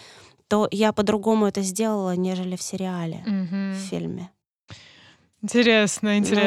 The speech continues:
Speaker 1: да.
Speaker 2: интересно. Вдохновляюще даже. <laughs>
Speaker 1: Да. А так, на самом деле, ну, м, я не знаю,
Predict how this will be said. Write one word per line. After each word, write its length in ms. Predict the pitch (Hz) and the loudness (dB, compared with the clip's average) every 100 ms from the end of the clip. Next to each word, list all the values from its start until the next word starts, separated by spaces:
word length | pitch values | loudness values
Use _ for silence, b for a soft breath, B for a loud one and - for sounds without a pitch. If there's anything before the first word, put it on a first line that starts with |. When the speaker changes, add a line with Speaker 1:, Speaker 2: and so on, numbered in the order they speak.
| 202 | 4
Speaker 1:
да. 180 | 196 | 2
Speaker 2:
интересно. 280 | 190 208 214 - | 0 -4 -8 -10
Вдохновляюще 1000 | 214 214 247 - 254 254 226 220 220 - 226 | -4 4 6 8 8 10 10 8 6 4 2
даже. 260 | 226 233 | 4 4
<laughs> 840 | 247 233 381 339 - 320 233 220 | 4 6 6 6 4 2 2 0
Speaker 1:
Да. 240 | 214 208 202 196 B B B B B B B B B B B B | 0 0 0 -4 B B B B B B B B B B B B
А 100 | 214 | 0
так, 320 | - 370 494 | 8 8 10
на 140 | 339 302 | 8 8
самом 280 | 311 302 294 | 8 8 8
деле, 340 | 311 320 277 | 8 8 8
ну, 1120 | 269 269 277 277 269 262 240 226 220 233 226 220 | 6 6 4 4 4 4 4 4 2 0 0 -4
м, 40 | 208 | -2
я 200 | 233 240 | 0 2
не 120 | 240 | 2
знаю, 760 | 220 220 208 185 180 180 180 | 2 2 4 2 2 -2 -6